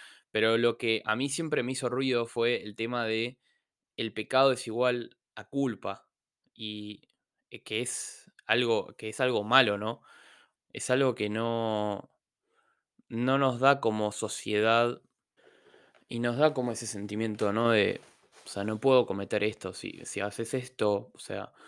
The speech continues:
es un pecado, va a estar mal, o sea, estás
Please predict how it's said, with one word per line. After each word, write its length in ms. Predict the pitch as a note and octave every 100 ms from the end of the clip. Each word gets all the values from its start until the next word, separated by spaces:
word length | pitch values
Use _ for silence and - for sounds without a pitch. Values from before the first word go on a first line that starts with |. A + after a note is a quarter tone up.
| - - _ _ _
es 220 | - -
un 80 | G#2
pecado, 460 | G2+ A2 A2 G2 G2
va 100 | F#2+
a 40 |
estar 200 | - G2+
mal, 320 | G#2 G#2+ F#2+
o 80 | G2
sea, 100 | G2+
estás 500 | - F#2+ F#2+ -